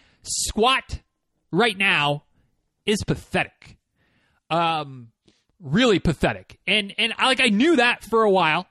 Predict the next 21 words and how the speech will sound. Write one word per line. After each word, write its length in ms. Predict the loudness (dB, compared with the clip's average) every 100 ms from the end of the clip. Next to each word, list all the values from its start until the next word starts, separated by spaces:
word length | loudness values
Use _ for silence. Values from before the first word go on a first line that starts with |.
| -6
Like, 140 | -2
I 80 | -2
can't 380 | 0 -2 -2 -2
get 160 | -4
down. 240 | -4 -2 -2
I 60 |
can't 200 | -2 -2
even 140 | -2 -2
get 260 | -4 _
close 260 | -2 0 0
to, 100 | 0
like, 300 | 0 0 -2
my 120 | -6
thighs 380 | -4 -2 -2 -4
being 200 | -6 -8
parallel, 520 | -4 0 2 0 -4 -14 _ _ _ _ _ _ _ -4
let 160 | 0 4
alone, 280 | 4 2
like, 160 | 0 -2
full 680 | -6 0 4 4 4 2 -2 0
depth, 600 | 2 2 -4 -12 -16